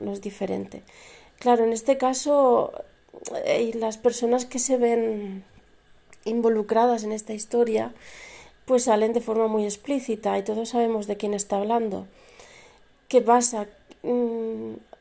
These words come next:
esto extrapolándose a un, a, a lo que pienso de las relaciones, y lo que estoy viendo es que,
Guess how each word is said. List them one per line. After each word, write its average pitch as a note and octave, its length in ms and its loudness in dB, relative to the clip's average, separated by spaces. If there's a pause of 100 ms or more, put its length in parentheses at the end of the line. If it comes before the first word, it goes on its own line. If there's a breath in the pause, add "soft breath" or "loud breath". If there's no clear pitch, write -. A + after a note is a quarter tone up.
(180)
esto - 320 -4
extrapolándose A#3+ 960 2
a G#3+ 100 0
un, G#3 220 -4
a, G#3 340 -6
a - 60 -2
lo G#3+ 140 -2
que G3+ 100 -2
pienso A#3+ 320 4
de B3 80 8
las A#3 160 2
relaciones, G#3+ 760 -4 (1080 loud breath)
y B3 180 -6
lo A3+ 100 -4
que A3+ 80 0
estoy A#3+ 280 2
viendo A#3+ 400 4
es A#3+ 140 2
que, A3 240 -2